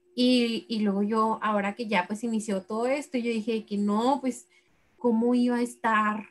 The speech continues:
De que, pues, si en época normal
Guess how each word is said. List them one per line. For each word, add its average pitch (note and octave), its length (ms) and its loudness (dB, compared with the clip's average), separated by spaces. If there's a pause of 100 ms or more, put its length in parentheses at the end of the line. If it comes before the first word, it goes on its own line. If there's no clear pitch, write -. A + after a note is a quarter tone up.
(120)
De A#3+ 140 -6
que, A3+ 440 -6 (800)
pues, A3 200 -2
si B3 120 2
en A3+ 140 0
época D4 320 0
normal C4+ 580 0